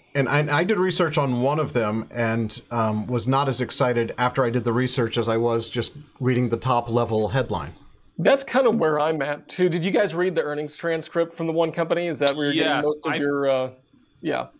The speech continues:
Speaker 3: I,
Speaker 1: I didn't read
Speaker 3: I
Speaker 1: the
Speaker 3: went
Speaker 1: transcript.
Speaker 3: all in. And by the way, guys, for those of y'all watching the show today, this is what I love. This is what I love about what we do and how transparent we're willing to be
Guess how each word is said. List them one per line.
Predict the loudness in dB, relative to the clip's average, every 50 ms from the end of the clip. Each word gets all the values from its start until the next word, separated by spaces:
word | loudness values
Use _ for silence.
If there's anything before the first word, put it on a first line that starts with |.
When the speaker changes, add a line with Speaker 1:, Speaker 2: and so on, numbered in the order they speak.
| _ -8
Speaker 3:
I, | -4 -4 -4 -2 0
Speaker 1:
I | 2 2
didn't | 4 4 4
read | 2 2
Speaker 3:
I | 2
Speaker 1:
the | 0
Speaker 3:
went | 2
Speaker 1:
transcript. | 2 0 0 0 0 0 0
Speaker 3:
all | 2 0 0 -2 -2 -6
in. | -6 -8 -8 -8
And | -8 -4 0
by | 2 2 2
the | 0
way, | 0 -2 -2
guys, | 0 0 -2 -2 -2 -8 -20 _ _ _ _
for | -6 -6 -2
those | 0 0 -2 -2
of | 0 0
y'all | 0 0 2
watching | 2 2 2 2 0 -6 -12
the | -12
show | -12 -8 -4 -4 -4 -2
today, | -2 -2 0 0 0 0 -2 -6 -10 _ _ _ -20 -20 -8 0
this | 2 2 2 2 0
is | -6 -6 -4
what | 0 2 4
I | 4 2
love. | 2 0 0 0 2 2 2 2 0 -2 -6 -14 _ _ _ _ _ _ _ _ -4
This | -2 -2 0 0
is | 0
what | 2 4
I | 4 4
love | 4 2 2 2 2
about | 2 0 0 0 0
what | -2 -6 -8 -8
we | -8 -10 -8 -8
do | -6 -2 0 0 0 0 0 0
and | -2 -2
how | -2 -2 0 0
transparent | 0 0 0 0 0 0 0 -4 -10 -10 -6 -2 0 2 2 0 0 -4 -8 _ _ -12 -6
we're | -2 -2 0
willing | 2 4 4 4 4 2 0 -2 -2
to | -4 -6
be | -4 -2 0 2 2 2 2 0 -2 -4 -8